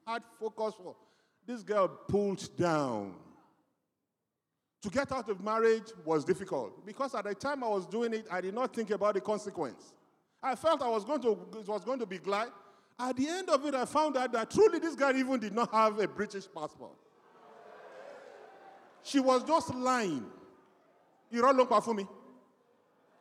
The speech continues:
At the end of it, she did not have any British passport.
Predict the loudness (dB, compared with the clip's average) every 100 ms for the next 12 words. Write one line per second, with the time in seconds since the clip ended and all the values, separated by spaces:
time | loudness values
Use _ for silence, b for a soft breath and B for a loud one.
0 | _ -6 -4 -2 -2 2 2 2 -2 -2
1 | -4 -2 0 0 0 -2 0 -2 -2 -6
2 | -2 -4 -4 -4 -2 -2 -4 -8